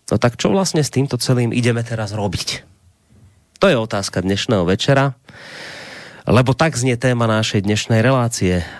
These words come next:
Rozdelenie spoločnosti, príčiny, dôsledky, vývoj. Takto by sme si to dnes zhruba chceli nejakým spôsobom zodpovedať. Ja som veľmi rád, že po dlhej dobe nielen počujem, ale aj osobne vidím pána doktora Petra Marmana.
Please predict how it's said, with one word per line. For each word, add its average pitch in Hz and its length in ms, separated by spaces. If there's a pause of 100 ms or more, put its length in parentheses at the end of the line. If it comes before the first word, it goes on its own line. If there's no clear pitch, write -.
(420)
Rozdelenie 110 560
spoločnosti, 131 720
príčiny, 113 560
dôsledky, 98 560
vývoj. 95 480 (480)
Takto 117 320
by 95 80
sme 95 160
si - 80
to 85 160
dnes 98 240
zhruba 98 400
chceli 98 240
nejakým 98 320
spôsobom 110 480
zodpovedať. 170 720 (160)
Ja - 160
som 113 160
veľmi 95 160
rád, 104 240
že 92 100 (300)
po 139 160
dlhej 104 240
dobe 107 320 (480)
nielen 101 320
počujem, 120 400
ale 95 240
aj 92 80
osobne 85 320
vidím 85 240
pána 85 240
doktora 82 320
Petra - 320
Marmana. 147 480